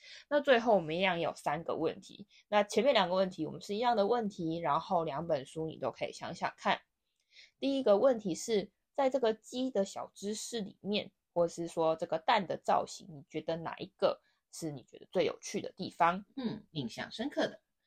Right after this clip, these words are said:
Speaker 1: 那第二个呢，是在鸡的这十三，十三个问题里面，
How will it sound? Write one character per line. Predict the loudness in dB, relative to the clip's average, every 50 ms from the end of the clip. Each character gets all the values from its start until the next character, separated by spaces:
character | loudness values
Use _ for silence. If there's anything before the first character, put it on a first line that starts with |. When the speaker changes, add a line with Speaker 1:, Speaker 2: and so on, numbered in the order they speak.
| _ _ _
Speaker 1:
那 | 2 2
第 | 2 6 6 6
二 | 6 6 6 4
个 | 2 0
呢， | 0 -2 -2 -4
是 | -2 0 2 2 2 0 -4 _ _ _ _ _ _ _
在 | 4 4 4 4
鸡 | 0 -4 -6 -2 0
的 | 0 0 2
这 | 0 -2
十 | -4 -6 -10 -12
三， | -10 -6 -4 -4 -4 -4 -6 -8 -10 -12
十 | _ -16 -14 -14 -8
三 | -4 -2 -2 -2 -2
个 | -6 -8
问 | -6 -6 -6 -8
题 | -8 -14 -18 -18
里 | -20 -20 -20 _
面， | _ -10 -10 -10